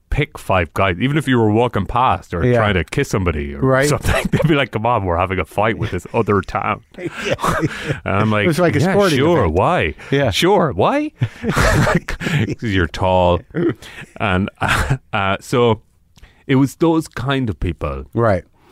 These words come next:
Speaker 1: Um, they don't necessarily have everything in common with a character like this, but a lot of the touchstones for him, somebody who's kind of slightly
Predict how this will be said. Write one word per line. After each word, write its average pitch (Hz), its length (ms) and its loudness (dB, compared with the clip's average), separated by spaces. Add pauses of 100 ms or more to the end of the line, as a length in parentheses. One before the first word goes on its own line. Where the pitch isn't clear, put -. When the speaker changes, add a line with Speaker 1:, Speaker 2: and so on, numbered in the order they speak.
(460)
Speaker 1:
Um, 90 400 -2 (300)
they 196 80 2
don't 233 180 0
necessarily 139 540 0
have 104 160 2
everything 117 280 0
in 98 120 -2
common 92 340 0
with 90 120 -4
a 87 40 -6
character 90 420 0
like 80 200 -4
this, 80 200 -2
but - 300 -4 (380)
a 95 80 0
lot 117 280 4
of 90 140 -4
the - 80 -4
touchstones 73 840 -4
for 76 320 -4
him, 69 140 -10
somebody 85 340 -4
who's 80 460 -8
kind 95 240 -4
of 78 180 -10
slightly 92 500 -2